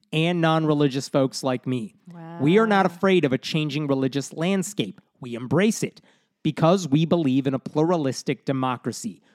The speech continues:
Speaker 1: We, the Democratic Party, are the party of religious freedom. And don't you think it's time that we take those words back from the G O P?"
Speaker 2: Whoa!
Speaker 1: Yeah.
Speaker 2: Meow, meow, meow.
Speaker 1: Love it. So, you know, she, ob-, obviously, she's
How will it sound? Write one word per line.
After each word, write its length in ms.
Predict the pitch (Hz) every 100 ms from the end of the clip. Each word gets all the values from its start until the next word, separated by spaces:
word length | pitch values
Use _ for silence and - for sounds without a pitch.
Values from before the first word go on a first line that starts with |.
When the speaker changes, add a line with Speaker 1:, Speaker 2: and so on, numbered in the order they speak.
| _ -
Speaker 1:
We, 300 | 131 175 226
the 140 | 175
Democratic 560 | 131 160 175 175 175 170
Party, 360 | 170 170 180 175 _ -
are 100 | 156
the 80 | 135
party 340 | - 151 160
of 100 | 156
religious 460 | 147 127 120 135 -
freedom. 400 | - 180 123 87 _ _
And 160 | 135 127
don't 280 | 165 185 -
you 80 | 175
think 280 | - 165 147
it's 200 | - -
time 380 | - 147 160
that 140 | 156 117
we 160 | 143
take 400 | 175 - 180 -
those 240 | - 165 135
words 280 | 143 147 113
back 480 | 98 127 127 131
from 180 | - 139
the 100 | 131
G 240 | 117 123 127
O 120 | 123
P?" 360 | - 127 127 -
Speaker 2:
Whoa! 1120 | - 311 392 381 349 339 320 311 311 302 294 294
Speaker 1:
Yeah. 260 | 285 - -
Speaker 2:
Meow, 120 | 427
meow, 140 | 403 392
meow. 640 | 403 359 349 339 339 349 349
Speaker 1:
Love 140 | 170
it. 100 | 147 -
So, 460 | - - 175 160 165 _
you 140 | - 254
know, 140 | 269 -
she, 400 | - - 185 - _ _ _
ob-, 200 | 156 139 -
obviously, 480 | 123 117 117 - 110
she's 360 | - 120 104